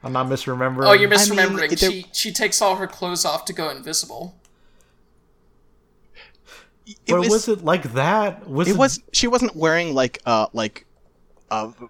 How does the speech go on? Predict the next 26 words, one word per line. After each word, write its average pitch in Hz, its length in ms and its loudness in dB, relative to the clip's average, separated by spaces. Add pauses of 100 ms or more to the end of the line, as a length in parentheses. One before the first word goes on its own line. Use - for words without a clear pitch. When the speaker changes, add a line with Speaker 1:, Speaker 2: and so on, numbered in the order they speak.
(100)
Speaker 1:
God, 113 220 -2
Speaker 3:
fucking, 131 300 0
Speaker 1:
again, 202 180 4
Speaker 3:
like, 117 180 -2
ballet 131 480 6
Speaker 1:
I 233 40 4
googled 185 80 -2
the 208 80 4
fucking 208 400 0
Speaker 3:
unitard, 190 400 2
Speaker 1:
anime 226 180 4
Speaker 3:
but 160 120 4
Speaker 1:
and 170 300 2
then 185 140 2
I 196 80 4
got 190 300 0
the 233 60 -2
movie. 233 480 0
Fuck. - 760 -6 (100)
Speaker 3:
<laughs> - 120 2
she - 200 -2
wasn't 170 300 -2
wearing 135 340 2
a, 120 160 2
an 120 200 0
anime, 123 480 0